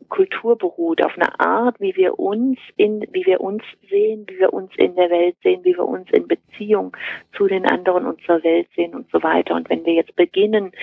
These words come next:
diese Beziehungen in den Mittelpunkt zu stellen,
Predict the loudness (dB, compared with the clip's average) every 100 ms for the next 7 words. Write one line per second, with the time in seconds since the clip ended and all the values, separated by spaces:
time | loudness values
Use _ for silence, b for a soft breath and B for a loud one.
0 | B B B _ _ -2 0 0 0 -4
1 | -6 -4 0 0 -2 -2 -6 -8 _ _
2 | _ B B 0 2 0 -2 0 0 -2
3 | -14 -8 -2 0 0 0 0 -4